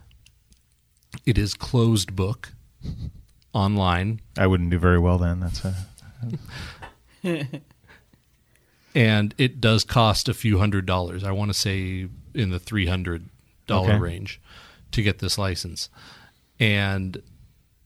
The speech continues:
Speaker 1: there are still so many businesses out there that don't know about this
Speaker 2: Yeah.
Speaker 1: requirement. And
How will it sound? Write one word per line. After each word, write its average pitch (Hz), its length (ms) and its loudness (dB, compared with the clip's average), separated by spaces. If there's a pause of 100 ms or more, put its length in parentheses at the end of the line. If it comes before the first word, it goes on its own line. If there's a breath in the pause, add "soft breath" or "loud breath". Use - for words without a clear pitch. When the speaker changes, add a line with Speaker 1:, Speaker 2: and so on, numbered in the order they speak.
(1040)
Speaker 1:
there 117 200 6
are 95 40 4
still 110 340 2
so 107 440 2
many 101 220 2
businesses 95 600 -2
out 95 300 -6
there 92 340 -4 (140)
that 107 200 -8 (240)
don't 95 280 0
know 87 500 -4 (100)
about 90 400 -8
this - 420 -6
Speaker 2:
Yeah. 95 300 0
Speaker 1:
requirement. 95 640 -4 (540 loud breath)
And 95 640 -2